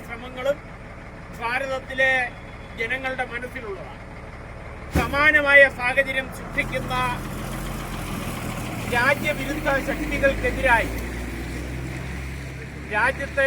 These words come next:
ജനങ്ങളുടെ ആകെ പിന്തുണ ഉണ്ടാകണം എന്ന് മാത്രം സൂചിപ്പിച്ചുകൊണ്ട്, ഇന്ന് ഭാരതമാതാവിനെ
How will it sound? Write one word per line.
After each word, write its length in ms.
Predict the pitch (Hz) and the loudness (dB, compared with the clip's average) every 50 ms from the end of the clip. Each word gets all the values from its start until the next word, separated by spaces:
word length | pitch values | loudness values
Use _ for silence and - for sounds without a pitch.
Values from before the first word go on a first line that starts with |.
| 262 - | 4 2
ജനങ്ങളുടെ 520 | 247 247 254 269 269 277 277 277 269 269 262 262 247 247 | 0 0 0 0 0 2 0 2 4 4 4 4 4 2
ആകെ 260 | 254 254 254 262 254 254 254 226 - - - - - - - - - - - - - - - - - - - - - - - - | 0 0 0 0 0 0 -2 -4 -8 -14 -20 -20 -20 -20 -20 -20 -20 -20 -20 -20 -20 -20 -20 -20 -20 -20 -20 -20 -20 -20 -18 -14
പിന്തുണ 340 | - 247 254 262 254 285 277 277 269 254 | -12 -10 -8 -2 0 2 4 4 2 2
ഉണ്ടാകണം 480 | 254 247 254 254 254 247 254 254 240 240 - - - - - - - - - - - 220 | 2 4 4 4 4 4 2 0 -2 -4 -8 -18 -20 -20 -20 -20 -20 -20 -14 -8 -6 -6
എന്ന് 140 | 240 240 233 220 | -4 -4 0 2
മാത്രം 360 | 220 240 254 254 - 262 262 254 190 - | 2 2 2 2 0 -2 -2 -2 -4 -10
സൂചിപ്പിച്ചുകൊണ്ട്, 800 | 240 240 233 254 254 - 247 240 - 247 233 240 240 240 254 262 277 254 - - - - - - - - - - - - - - - - - - 233 | -12 -10 -8 -10 -8 -10 -10 -10 -8 -4 -4 -2 0 0 0 0 0 -2 -6 -12 -20 -20 -20 -20 -20 -20 -20 -20 -20 -20 -20 -20 -20 -20 -16 -10 -8
ഇന്ന് 240 | 240 254 262 262 262 254 262 254 254 | -6 0 2 2 4 4 2 2 2
ഭാരതമാതാവിനെ 1000 | 233 233 254 269 269 254 269 269 254 247 247 254 254 247 247 247 247 247 254 247 | 4 4 6 6 4 4 2 2 4 2 2 4 6 6 6 6 4 2 2 2